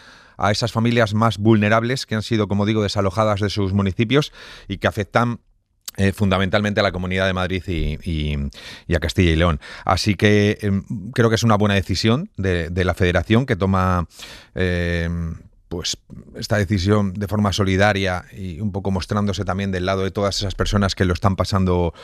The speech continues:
mal. Y, y en un instante vamos a contar un poquito cómo se ha producido, cómo se ha desarrollado, cuánta gente está ahí acogida.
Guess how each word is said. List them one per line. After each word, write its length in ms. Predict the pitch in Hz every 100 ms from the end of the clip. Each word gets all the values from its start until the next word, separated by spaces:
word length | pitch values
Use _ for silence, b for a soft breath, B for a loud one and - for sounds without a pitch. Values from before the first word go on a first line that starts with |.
| B B B B
mal. 300 | 101 113 135 -
Y, 520 | 107 92 87 85 82
y 80 | 110
en 80 | 113
un 120 | 151
instante 340 | - 156 156
vamos 200 | 101 113
a 60 | 110
contar 240 | 110 113
un 100 | 110
poquito 380 | 101 107 110 113
cómo 140 | 107
se 100 | 101
ha 60 | 104
producido, 500 | 104 98 92 123 123
cómo 160 | 110 110
se 120 | 107
ha 20 |
desarrollado, 680 | 101 110 98 101 120 123 113
cuánta 260 | 107 98
gente 260 | - 107 101
está 160 | -
ahí 120 | 101 101
acogida. 520 | 113 - 117 131